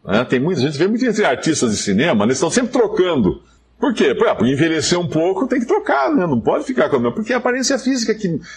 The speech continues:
naquele, naquele ramo, naquele segmento, o que manda é a aparência física. E a aparência física a gente perde também. A beleza, a formosura, acaba. Então,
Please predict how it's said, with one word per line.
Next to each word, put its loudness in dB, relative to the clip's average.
naquele, 0
naquele 0
ramo, 2
naquele 0
segmento, 0
o -8
que -2
manda 0
é 2
a -6
aparência -2
física. -2
E 0
a 0
aparência 0
física -4
a 0
gente -6
perde 0
também. -6
A -4
beleza, 0
a -8
formosura, 0
acaba. -2
Então, -2